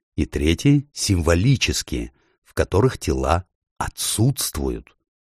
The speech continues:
Возможное объяснение этому можно найти в древнегреческой культуре. В Элладе был обычай сооружать пустую могилу для человека,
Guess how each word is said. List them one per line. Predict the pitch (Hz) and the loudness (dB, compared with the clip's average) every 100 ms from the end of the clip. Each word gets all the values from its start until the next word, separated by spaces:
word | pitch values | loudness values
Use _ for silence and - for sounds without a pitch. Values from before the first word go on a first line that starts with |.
| _ _ _ _ _ _ - | _ _ _ _ _ _ 0
Возможное | 92 95 175 175 | 4 6 6 6
объяснение | 131 120 - 160 151 139 | 4 2 2 4 6 4
этому | 143 98 | 4 2
можно | 95 139 127 | 4 4 4
найти | 90 82 - 147 151 - _ | 4 2 2 2 2 -2 _
в | - 76 | -8 0
древнегреческой | 95 131 135 110 76 78 - - 90 | 4 4 4 2 2 2 -2 0 2
культуре. | 101 85 - 69 65 62 _ _ _ - | 4 2 2 0 -2 -8 _ _ _ -4
В | 80 - - | -4 -4 0
Элладе | 85 80 80 120 135 85 67 - - _ | 2 4 6 6 6 4 0 -6 -20 _
был | 87 139 165 | 4 6 6
обычай | 113 110 123 143 - 135 131 131 | 4 2 2 -2 0 2 2 -2
сооружать | - - 104 101 120 135 | -2 2 4 4 2 2
пустую | 110 - - 120 101 | 0 -2 2 4 6
могилу | 82 101 156 139 78 | 4 2 4 4 4
для | 80 | 2
человека, | - 78 78 127 175 143 | 0 2 4 2 4 4